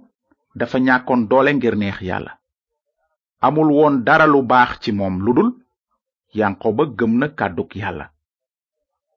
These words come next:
Yankoba fonkoon na dig Yàlla. Jot barkeb Yàlla mu gënal ko sax lépp lu mu mën a doon.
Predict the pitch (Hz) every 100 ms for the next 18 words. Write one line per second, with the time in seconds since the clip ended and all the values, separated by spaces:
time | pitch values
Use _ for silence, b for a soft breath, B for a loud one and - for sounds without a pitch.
0 | _ _ _ _ _ _ _ - 139 170
1 | 196 220 220 - 180 175 170 170 170 131
2 | 131 117 110 95 101 90 _ _ _ _
3 | _ _ _ _ _ 110 147 156 135 110
4 | 139 - 143 139 113 123 127 143 151 131
5 | 113 104 120 120 120 - 113 - 180 -
6 | - _ 123 208 - _ 147 139 127 117
7 | 104 98 101